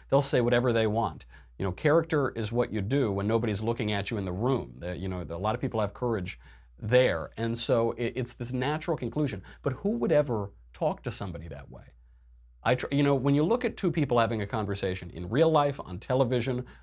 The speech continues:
on a debate stage, or on Twitter, the person who's calm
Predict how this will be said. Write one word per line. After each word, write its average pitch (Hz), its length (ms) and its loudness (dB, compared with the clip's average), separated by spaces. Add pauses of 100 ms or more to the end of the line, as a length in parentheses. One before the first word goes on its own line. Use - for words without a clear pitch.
on 95 120 -6
a 98 40 -8
debate 110 340 0
stage, 110 280 -2
or 104 80 0
on 98 120 -2
Twitter, 92 440 -6 (640)
the 127 100 -2
person 214 400 0
who's 214 200 0
calm 107 640 0